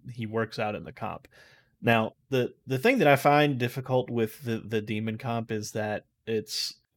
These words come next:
there's no true taunt in, in the group, so it, it's hard to control how your, how the opponents attack into them. Um, but they, you know, they, they do have a lot of overlapping synergies, obviously, and, um,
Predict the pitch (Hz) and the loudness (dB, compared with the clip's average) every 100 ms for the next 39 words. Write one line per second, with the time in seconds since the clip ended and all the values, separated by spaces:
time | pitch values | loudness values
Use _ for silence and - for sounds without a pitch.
0 | _ _ - 123 135 139 - 151 131 - | _ _ -2 0 0 -2 -2 -6 -6 -4
1 | 107 135 - - - _ _ - 120 123 | -2 -4 -6 -14 -16 _ _ -6 -2 -2
2 | 120 - - 123 123 117 110 151 - _ | -6 -8 -6 -4 -4 -4 -4 -4 -6 _
3 | _ _ - - 113 113 110 117 113 - | _ _ -4 2 4 2 0 -4 -4 -2
4 | 117 113 - 123 113 113 110 110 _ _ | 0 0 -2 -2 0 0 -2 -6 _ _
5 | - 127 113 - 120 117 117 113 113 _ | -10 -4 -4 -2 0 2 2 -2 -6 _
6 | _ _ _ - 123 120 113 107 104 120 | _ _ _ 2 4 4 4 4 4 2
7 | 117 104 127 120 117 - - 107 107 - | 2 0 0 -2 -2 -8 -10 -10 -10 -14
8 | - 127 113 135 151 160 160 _ _ _ | -10 -6 -6 -4 -4 -4 -8 _ _ _
9 | _ - 107 107 104 104 _ _ 123 120 | _ -8 -6 -4 -4 -6 _ _ 0 4
10 | 127 127 120 131 120 135 - 151 180 170 | 4 2 2 2 4 4 2 0 2 2
11 | 143 123 113 107 - _ _ _ _ - | 4 6 6 2 -8 _ _ _ _ -2
12 | 117 110 107 107 113 104 - 107 104 107 | 0 2 2 0 -2 -4 -4 -6 -6 -6
13 | 104 107 107 113 113 110 107 90 - - | -6 -8 -10 -10 -8 -6 -6 -8 -10 -10
14 | 69 67 | -10 -12